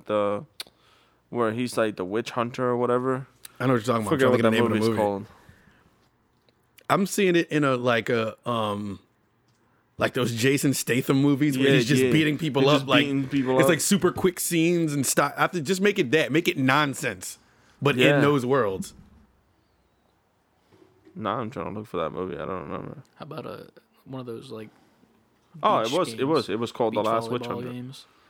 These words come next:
Speaker 3: Like a Dead or Alive or something.
Speaker 1: Mm.
Speaker 2: Yeah.
Speaker 3: With, like, some big anime tiggies, you know,
Speaker 1: Oh,
Speaker 3: just, like,
Speaker 1: jeez.
Speaker 3: chilling.
Speaker 1: Yeah, it was called, it was called The Witch
Speaker 2: Teens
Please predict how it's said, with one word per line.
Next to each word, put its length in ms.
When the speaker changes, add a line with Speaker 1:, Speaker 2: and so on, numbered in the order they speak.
Speaker 3:
Like 100
a 40
Dead 200
or 120
Alive 340
or 80
something. 380
Speaker 1:
Mm. 300
Speaker 2:
Yeah. 500
Speaker 3:
With, 80
like, 140
some 280
big 160
anime 300
tiggies, 580
you 140
know, 140
Speaker 1:
Oh, 40
Speaker 3:
just, 180
like, 160
Speaker 1:
jeez. 60
Speaker 3:
chilling. 400
Speaker 1:
Yeah, 120
it 60
was 180
called, 280
it 60
was 140
called 220
The 60
Witch 120
Speaker 2:
Teens 160